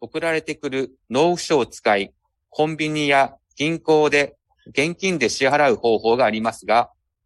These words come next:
口座振替やクレジットカードから自動引き落としで支払う方法が便利でおすすめです。口座振替や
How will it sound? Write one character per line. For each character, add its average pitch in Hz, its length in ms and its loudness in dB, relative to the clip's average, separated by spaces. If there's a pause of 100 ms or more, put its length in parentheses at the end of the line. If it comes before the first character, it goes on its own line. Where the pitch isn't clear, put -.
(360)
口 175 240 0
座 175 140 0
振 170 100 -8
替 113 400 -2
や 113 240 0 (280)
ク 120 100 -12
レ 151 120 -6
ジ 175 120 -10
ッ - 120 -20
ト 170 120 -2
カ 180 180 4
ー - 60 4
ド 113 100 -2
か 95 140 0
ら 110 240 2 (180)
自 117 140 -8
動 180 160 2
引 175 180 -4
き - 100 -4
落 165 140 0
と 123 80 -2
し 107 160 -6
で 131 300 0
支 - 180 -4
払 139 280 2
う 117 40 -4
方 113 240 -4
法 101 200 -6
が 131 260 0 (420)
便 131 300 -4
利 107 100 -8
で 147 280 -4
お 113 100 -6
す - 120 -14
す 123 80 -8
め 107 120 0
で 226 120 2
す。 - 300 -12 (1040)
口 180 240 2
座 180 160 2
振 180 100 -2
替 110 420 0
や 110 240 2